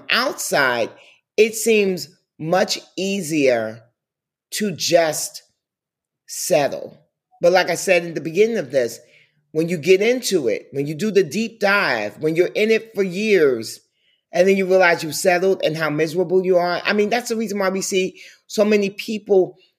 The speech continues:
changing their lives in their fifties and sixties. And as a matter of fact, my friend Carlos Greer said to me the other day, he said,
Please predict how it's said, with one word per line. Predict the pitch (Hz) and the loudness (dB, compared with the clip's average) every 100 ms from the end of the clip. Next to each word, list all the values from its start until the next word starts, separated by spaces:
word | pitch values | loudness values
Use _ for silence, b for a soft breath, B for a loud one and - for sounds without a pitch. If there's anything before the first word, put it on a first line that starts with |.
| _ | _
changing | - 190 214 302 262 | 0 2 2 2 0
their | 202 | 2
lives | 151 139 131 120 - | 4 4 4 0 -2
in | 160 | 0
their | 147 | 2
fifties | 131 151 139 139 135 | 0 -4 -6 -6 -6
and | 131 | -6
sixties. | 151 135 135 135 | -6 -6 -8 -6
And | 170 - | -6 -4
as | 190 180 | -2 0
a | |
matter | 208 208 | 2 2
of | |
fact, | 202 185 | 0 0
my | 180 | -2
friend | - 190 | -2 -2
Carlos | - 190 180 165 160 - b b b b b | 0 0 2 0 -2 -10 b b b b b
Greer | 165 214 220 | 2 4 4
said | 214 175 | 4 0
to | 165 | 0
me | 165 | -2
the | 160 151 | 0 2
other | 165 165 | 2 2
day, | 160 156 139 | 0 0 0
he | 147 | -4
said, | - 139 127 110 | -4 0 0 -2